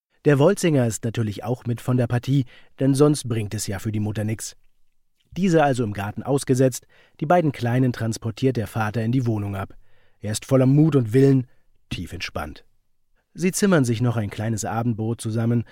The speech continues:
und dann verkündet der Wolzinger, er möchte im Wohnzimmer schlafen. Das hat er vor einigen Tagen schon mal gemacht, so ganz allein,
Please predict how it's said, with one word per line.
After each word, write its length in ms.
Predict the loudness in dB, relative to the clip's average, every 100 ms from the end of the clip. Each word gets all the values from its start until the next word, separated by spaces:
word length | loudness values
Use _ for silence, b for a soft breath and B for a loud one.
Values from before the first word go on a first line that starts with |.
| b b
und 120 | -4 2
dann 120 | 2
verkündet 420 | 2 2 2 4
der 140 | 2
Wolzinger, 480 | 2 2 2 2 2 -2 _ _
er 120 | 0
möchte 240 | 0 2
im 180 | 0 0
Wohnzimmer 420 | -2 -4 -8 -10
schlafen. 440 | -10 -10 -10 -12 -18 _ _ _ _
Das 200 | -4 0
hat 120 | 2
er 80 | 2
vor 140 | 2 0
einigen 340 | 2 2 0
Tagen 260 | -2 0 0
schon 240 | 2 4
mal 160 | 4 4
gemacht, 340 | 4 2 0 B B B
so 100 | -6
ganz 220 | 0 2 2
allein, 420 | 2 4 2